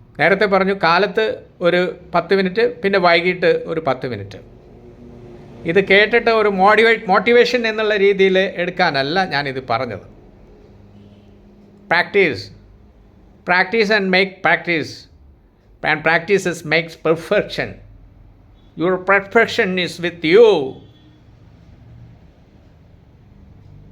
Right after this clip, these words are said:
Your thoughts, your signature. നിങ്ങളുടെ ചിന്തയാണ് നിങ്ങളുടെ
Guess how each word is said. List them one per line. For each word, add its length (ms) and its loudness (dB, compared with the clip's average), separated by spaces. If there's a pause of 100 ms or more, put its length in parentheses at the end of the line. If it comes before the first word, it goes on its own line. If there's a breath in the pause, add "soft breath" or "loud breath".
(920)
Your 120 4 (120)
thoughts, 320 4 (160)
your 100 4 (140)
signature. 680 0 (1300)
നിങ്ങളുടെ 320 0 (100)
ചിന്തയാണ് 640 2
നിങ്ങളുടെ 320 -2